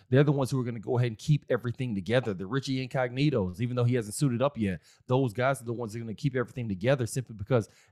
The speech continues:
they've been on certain teams. They've gone through adversity. They've gone through certain situations in life,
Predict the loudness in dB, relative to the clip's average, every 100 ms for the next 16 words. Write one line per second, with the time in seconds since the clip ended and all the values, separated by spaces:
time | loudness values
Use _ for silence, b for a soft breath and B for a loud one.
0 | -2 4 6 6 2 b b b -2 4
1 | 4 4 2 0 0 0 -2 -2 -4 -2
2 | 0 0 -4 0 0 0 -2 0 0 2
3 | 2 2 -2 -4 -6 -6 0 0 2 0
4 | 0 -2 -4 -4 -6 -10 -8 -2 -2 -2
5 | -4 -2 0 2 2 2 0 -18